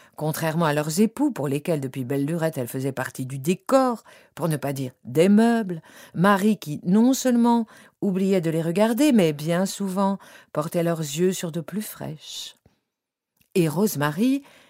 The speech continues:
était aux premières loges pour le savoir, avec son Gustave qui depuis longtemps allait voir ailleurs sans même s'en cacher. Gustave, qui n'avait jamais soupçonné qu'un autre que lui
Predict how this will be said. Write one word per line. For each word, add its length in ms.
était 280
aux 40
premières 560
loges 400
pour 140
le 80
savoir, 680
avec 280
son 220
Gustave 580
qui 100
depuis 260
longtemps 400
allait 140
voir 340
ailleurs 540
sans 240
même 180
s'en 200
cacher. 500
Gustave, 800
qui 120
n'avait 240
jamais 300
soupçonné 680
qu'un 340
autre 320
que 160
lui 540